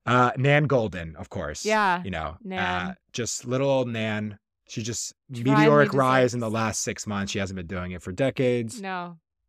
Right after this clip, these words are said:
Speaker 1: And I just wanna give a really special congratulations again to the four leaders of the four big galleries. They all retain their powers year over year, so I'm sure that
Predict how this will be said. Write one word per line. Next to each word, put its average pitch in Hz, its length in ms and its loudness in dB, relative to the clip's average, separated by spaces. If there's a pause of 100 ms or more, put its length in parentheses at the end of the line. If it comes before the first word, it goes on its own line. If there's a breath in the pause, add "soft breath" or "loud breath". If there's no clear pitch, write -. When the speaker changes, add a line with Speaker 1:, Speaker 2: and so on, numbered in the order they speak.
Speaker 1:
And 117 640 -2 (260)
I 143 80 0
just 170 120 -2
wanna 233 140 4
give 175 120 2
a 156 40 4
really 123 280 2
special 110 460 -6 (360)
congratulations 98 800 -4
again 87 420 -8
to 85 460 -8 (100)
the 104 100 -6
four 120 600 -2
leaders 95 480 -4
of 82 120 -12
the 90 100 -10
four 95 300 -6
big 87 520 -10
galleries. 80 720 -6 (340)
They 104 120 -2
all 95 180 0
retain 87 360 -8
their 80 120 -6
powers 76 460 -4
year 78 160 -6
over 73 140 -4
year, 73 360 -6
so - 140 -10
I'm 73 80 -10
sure 76 180 -6
that 76 180 -4